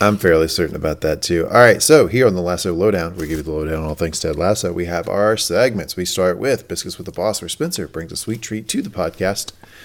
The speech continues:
Then we have Tea Time with Lee, where I attempt to convince our American audience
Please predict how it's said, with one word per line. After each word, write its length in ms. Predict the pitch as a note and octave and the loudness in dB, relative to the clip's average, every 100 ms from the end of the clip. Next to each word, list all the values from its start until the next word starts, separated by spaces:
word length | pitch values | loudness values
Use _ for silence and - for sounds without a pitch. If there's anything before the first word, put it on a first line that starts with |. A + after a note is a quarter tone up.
| - - | -20 -4
Then 100 | D3+ | 2
we 80 | F#3 | 4
have 100 | D#3+ | 4
Tea 140 | D#3 | 0
Time 220 | D3 D3 B2+ | 0 -2 -2
with 140 | A#2 | -2
Lee, 220 | C#3 C#3 | 0 0
where 340 | F2 F2+ F2+ A2+ | 2 2 0 0
I 440 | D3+ C3+ E2+ F2 - - - | -2 -2 -4 -8 -14 -20 -12
attempt 280 | A2+ A#2+ A#2 | -4 -2 -2
to 60 | A#2+ | -4
convince 300 | G2+ F#2 F2+ | -4 -4 -2
our 140 | E2+ | -2
American 380 | E2+ D3 D#3+ A#2 | 0 -2 -2 -2
audience 480 | G#2 G2+ F#2 - | 0 -2 -2 -6